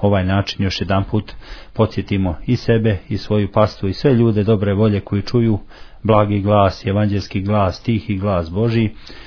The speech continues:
na sve ono što Sveto pismo govori o svim ovim pojavama. Kao što nekada u bolnici ljekar povisi ton na bolesnika, tako i crkva kao majka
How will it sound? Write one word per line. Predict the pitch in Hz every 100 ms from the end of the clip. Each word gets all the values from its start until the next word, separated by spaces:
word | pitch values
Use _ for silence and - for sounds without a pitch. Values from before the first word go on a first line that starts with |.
| - - -
na | 113 107 90
sve | - 113
ono | 113 107
što | - 101
Sveto | - 104 87
pismo | - 113 - 104 -
govori | 110 101 101 95
o | 101
svim | - 98
ovim | 92 92 87 -
pojavama. | 90 85 82 82 82 - -
Kao | - 117
što | 107 131
nekada | 135 131 131 117
u | 110
bolnici | 123 139 127 -
ljekar | 117 131 131 117 98 -
povisi | 120 117 - 104
ton | - 139 117 90 - - 110
na | 104
bolesnika, | 92 98 98 - 117 123 127 123 - -
tako | 110 - 110
i |
crkva | 98 - 120 - 95
kao | - 101 101
majka | 107 117 117 117 107